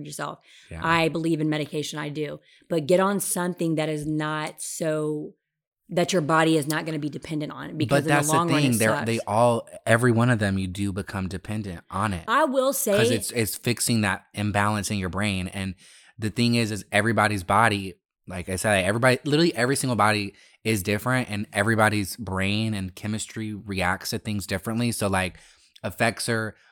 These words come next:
Speaker 2: might do wonders for one person and might be detrimental to another. So it's just, like, it really just all depends on, like, your chemistry and your unique body composition and how your body's gonna metabolize it, you know, 'cause everyone literally can react to the same thing completely differently.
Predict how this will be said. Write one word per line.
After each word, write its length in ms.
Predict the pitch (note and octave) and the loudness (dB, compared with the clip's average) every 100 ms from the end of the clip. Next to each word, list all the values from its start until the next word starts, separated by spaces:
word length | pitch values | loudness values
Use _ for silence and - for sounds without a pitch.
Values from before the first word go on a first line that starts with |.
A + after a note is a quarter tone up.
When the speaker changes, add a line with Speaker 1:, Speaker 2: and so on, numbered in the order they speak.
| _ | _
Speaker 2:
might 460 | G2+ G#2 G#2+ G#2 G2+ | 2 4 4 0 -4
do 160 | G#2+ | -2
wonders 320 | G2 G#2 G#2+ | -2 -2 -2
for 140 | - G#2 | -4 -6
one 200 | G#2 G#2 | -4 -4
person 400 | - G2 G2+ G2 | -4 -4 -4 -4
and 200 | G2 F#2+ | -2 0
might 220 | F#2+ F2+ | 0 -2
be 120 | F#2 | -4
detrimental 600 | F2+ F#2 - F#2+ F#2 G2 | -2 -2 -2 -2 -2 -6
to 160 | - F#2 | -6 -4
another. 460 | F2 G2 F2+ D#2+ - - _ | -2 -2 -2 -8 -14 -20 _
So 140 | - | 0
it's 180 | G2 - | 0 0
just, 260 | G#2 - - | -2 -2 2
like, 360 | G2 F#2 - - | 4 2 -4 -4
it 160 | G2+ | -4
really 240 | G#2+ G#2 A2 | 2 4 4
just 200 | G2+ - | 2 2
all 280 | G2 G2 G2 | 4 4 2
depends 420 | G2 F#2+ G2+ G2 | -2 -6 -4 -2
on, 100 | F#2 | -2
like, 180 | F#2 F2+ | -4 -6
your 200 | G2+ F#2+ | -6 -8
chemistry 600 | - G2+ G2+ - F#2+ F#2+ | -4 -4 -4 -4 -6 -4
and 140 | F2+ F#2 | -4 -4
your 220 | F#2+ F#2 | -2 -4
unique 480 | F#2 F#2 F#2 E2+ - | -4 -6 -6 -8 0
body 420 | F#2 F#2 F#2 F2 - - | 2 2 -2 -8 -14 -12
composition 760 | - F#2+ F#2+ F2 F#2+ - E2+ E2+ | -4 -2 -2 -4 -4 -4 -6 -8
and 200 | F#2+ F2 | -6 -6
how 220 | F#2 F2+ | -2 -2
your 240 | F#2 F#2 | -2 -4
body's 240 | F2+ F2+ F2+ | -2 -2 -4
gonna 180 | F#2+ F2+ | -8 -8
metabolize 720 | F2 - G2 G#2+ E2+ E2+ E2 | -8 -2 -2 0 -2 -4 -8
it, 80 | D2+ | -8
you 140 | F2 | -8
know, 180 | F2+ F2+ | -6 -8
'cause 380 | F#2 F2 - - _ _ _ _ _ _ | -10 -14 -16 -20 _ _ _ _ _ _
everyone 440 | A2 A#2+ B2+ B2+ A#2 | 0 4 4 4 4
literally 280 | A2+ A#2+ A#2 | 4 2 2
can 140 | A2+ | 0
react 320 | G#2 G2+ G#2+ | 2 4 2
to 80 | A2 | -2
the 80 | F#2 | -4
same 300 | - G2 F#2+ | -2 -2 -2
thing 220 | G2 F#2+ | -4 -6
completely 420 | - F#2+ G2+ F#2 | -6 -10 -6 -6
differently. 480 | F2+ F2 C2 C2+ - | -4 -6 -10 -16 -20